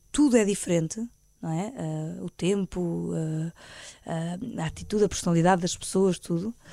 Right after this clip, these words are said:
Mas de repente falam a mesma língua, portanto os poetas estão a escrever na mesma língua que eu. E então estamos a poder abordar os, outros temas diferentes, outras realidades, outros sentimentos, outros, outras, outras, outros processos, se-, sei lá, mentais,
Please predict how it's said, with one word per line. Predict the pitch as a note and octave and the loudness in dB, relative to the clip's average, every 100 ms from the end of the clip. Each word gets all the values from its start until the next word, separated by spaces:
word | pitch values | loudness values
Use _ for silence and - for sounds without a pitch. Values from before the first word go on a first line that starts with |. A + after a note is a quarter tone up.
| - - - - | -18 -16 -18 -6
Mas | G#3 G3+ | -4 -2
de | |
repente | - B3 B3+ - | 2 4 4 2
falam | - A#3+ A#3+ | 2 4 6
a | A3+ | 6
mesma | G#3 G#3+ | 4 4
língua, | G#3 G3 F#3+ | 4 2 2
portanto | - G3 G#3+ | 2 2 2
os | - | -4
poetas | - A#3 A#3 F#3 G3+ - - - - | 4 6 6 2 -2 -6 -16 -20 -14
estão | - A#3 | 2 6
a | A#3 | 6
escrever | - A#3+ A3 A#3 | 6 4 6 6
na | |
mesma | A#3 A#3+ A#3 | 8 8 6
língua | A3 A3+ | 6 4
que | - | 2
eu. | G3+ - - - - - | 2 0 -16 -16 -8 4
E | |
então | G3+ B3 | 6 6
estamos | B3 B3+ A#3 | 6 6 8
a | B3 | 6
poder | A#3+ A#3+ A#3 - | 10 10 8 8
abordar | A#3 G3+ A3+ A#3 A3 | 6 8 8 10 8
os, | G3+ A#3+ - | 6 4 8
outros | C#4 D4+ - | 8 8 4
temas | - B3+ A3+ | 8 10 10
diferentes, | G#3 - A3+ A3 A#3 | 6 6 6 8 6
outras | A3+ A3 F#3+ | 2 4 2
realidades, | - G3+ F#3+ G3+ G3+ | 4 6 8 8 8
outros | - | 4
sentimentos, | G3 - G3 G3+ G3 | 2 4 6 6 4
outros, | F#3 - | 0 0
outras, | - F#3+ G3 F#3 F#3+ - | 2 4 6 6 6 4
outras, | F#3+ G#3 F#3+ F3+ - - - - - - - | 6 6 6 4 -2 -16 -20 -20 -20 -8 -2
outros | G3 - | 0 0
processos, | - - A3 G#3 - - A3+ - | -4 4 6 6 4 0 0 0
se-, | - - F#3 | 0 0 2
sei | - | 6
lá, | F#3+ F3 D#3+ F3 | 8 8 6 6
mentais, | F3 F3+ F#3+ F#3+ G#3+ | 6 8 8 8 6